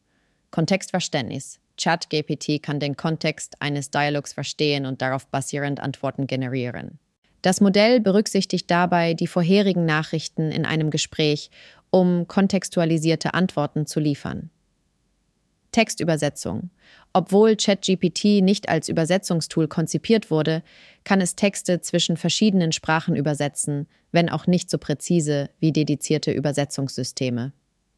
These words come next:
Textzusammenfassung. Chat G P T kann lange Textpassagen in kürzere,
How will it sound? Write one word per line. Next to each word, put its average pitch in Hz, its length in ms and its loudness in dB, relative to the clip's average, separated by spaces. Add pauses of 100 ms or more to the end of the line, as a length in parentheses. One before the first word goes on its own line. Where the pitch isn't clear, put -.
(380)
Textzusammenfassung. 151 1200 -2 (160)
Chat 196 240 2
G 180 160 2
P 165 140 0
T 165 420 0
kann 165 220 0
lange 156 300 2
Textpassagen 151 1080 -2
in 147 320 -4
kürzere, 151 640 0